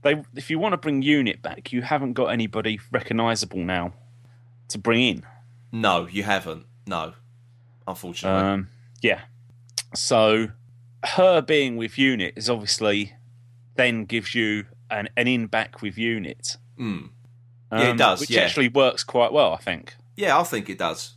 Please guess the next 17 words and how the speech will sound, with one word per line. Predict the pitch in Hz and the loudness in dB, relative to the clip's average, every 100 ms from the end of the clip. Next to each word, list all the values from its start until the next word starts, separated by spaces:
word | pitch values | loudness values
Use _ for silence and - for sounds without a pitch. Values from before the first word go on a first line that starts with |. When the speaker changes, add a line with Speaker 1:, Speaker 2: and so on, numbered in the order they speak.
| _ | _
Speaker 2:
Um, | - 117 117 117 117 117 - - | -8 -6 -6 -8 -12 -18 -20 -20
<laughs> | - - 135 - - - - - | -14 -8 -8 -10 -18 -20 -16 -2
oh, | 170 - - - - | -2 -2 -8 -10 -6
when | 160 185 | -2 0
I | 180 | 0
was, | 165 143 - | -2 -4 -2
um, | 151 151 147 139 _ _ 143 | -2 -2 -8 -14 _ _ -4
actually, | 139 143 | -2 -4
I | |
tweeted | - 156 151 127 127 | -4 -6 -6 -6 -8
on | 123 107 | -8 -12
sort | - 131 | -14 -14
of | 110 _ | -16 _
Friday | - 135 117 113 | -8 -4 -4 -4
night | 117 120 101 | -6 -6 -6
that, | 104 101 - - | -8 -10 -10 -8
um, | 104 101 95 | -8 -8 -12